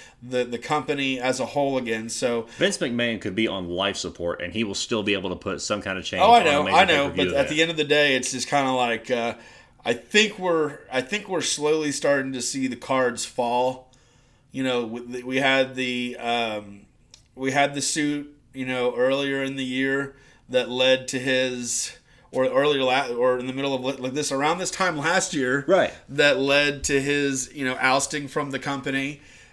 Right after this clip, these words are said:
Speaker 1: and then he was able to weasel his way back after things, but, uh, with continuous issues barking, uh, banging down his door, and with him no longer being the sole owner of the company,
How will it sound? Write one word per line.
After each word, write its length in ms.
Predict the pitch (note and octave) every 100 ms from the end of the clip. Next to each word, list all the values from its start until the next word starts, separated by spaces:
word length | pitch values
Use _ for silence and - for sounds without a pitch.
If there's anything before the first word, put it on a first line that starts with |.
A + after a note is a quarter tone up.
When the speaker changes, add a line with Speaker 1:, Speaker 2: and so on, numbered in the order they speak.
| -
Speaker 1:
and 160 | B2
then 140 | B2+ C3+
he 120 | D3
was 120 | C#3
able 220 | C#3+ C#3
to 80 | C3
weasel 400 | B2 C3+ C3+ C#3+
his 180 | C#3 B2
way 200 | B2+ A#2+
back 640 | A2+ C#3 D#3 C3+ C3 - -
after 440 | B2+ B2+ - C#3
things, 480 | A#2+ B2+ A#2+ B2 A#2+
but, 380 | A#2+ A#2 A#2 - - - - -
uh, 420 | A2+ B2 A#2 A2 G#2 -
with 300 | A#2+ B2+ -
continuous 880 | - C3 - D#3+ D#3+ F3 F#3 E3 A2+
issues 640 | D3 C#3+ E3 E3 E3 D#3
barking, 720 | D3 C3+ C3 C#3 D3+ D3+ D3+ D3 - - - - _
uh, 480 | - C3+ C3 A#2+ A2+ A2+ - _ _ _ _ _
banging 400 | C3+ B2+ D3 D3
down 240 | D3 D3
his 160 | C#3+ B2
door, 400 | A#2 B2+ C#3+ D3
and 280 | A#2+ B2 B2+
with 180 | A#2 A2
him 200 | C#3+ C#3
no 160 | C#3
longer 380 | C3+ B2+ C3+ C3+
being 460 | A#2+ B2 C3+ B2+ A2
the 280 | A#2+ A#2+
sole 480 | A2 - B2+ B2+ C3
owner 340 | A#2 B2 C3 C3
of 200 | A#2+ A2+
the 80 | A2+
company, 640 | C3 B2+ C#3+ C#3+ E3 E3